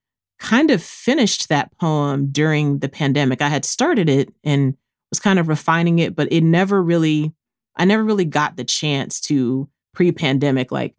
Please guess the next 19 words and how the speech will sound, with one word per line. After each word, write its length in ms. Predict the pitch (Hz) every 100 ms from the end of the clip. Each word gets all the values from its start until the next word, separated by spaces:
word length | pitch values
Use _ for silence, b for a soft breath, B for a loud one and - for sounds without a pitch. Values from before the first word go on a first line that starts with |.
| _ - 139
do 180 | 175
what 100 | 165
I 60 | 139
would 120 | 135
have 100 | 123
done 160 | 120 123
with 180 | 127 120
it, 200 | 123 - -
take 220 | - 123
it 60 | 127
out 120 | -
to 60 | -
the 120 | 135
open 200 | 127 123
mics 340 | 131 135 -
and 80 | 131
do 140 | 131
all 160 | 127 127
that. 260 | 127 127